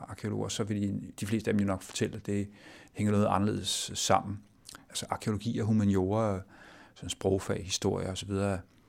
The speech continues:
er jo fagområder, som vi anser som grundlæggende for et demokrati,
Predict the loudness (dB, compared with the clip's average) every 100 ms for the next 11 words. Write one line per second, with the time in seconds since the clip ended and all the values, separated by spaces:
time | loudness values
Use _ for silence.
0 | _ -20 -10 -8 -2 2 4 4 2 2
1 | 2 0 -14 -6 2 4 4 4 4 4
2 | 4 2 2 6 6 8 6 4 -2 -2
3 | -2 -2 -2 -2 0 0 0 -8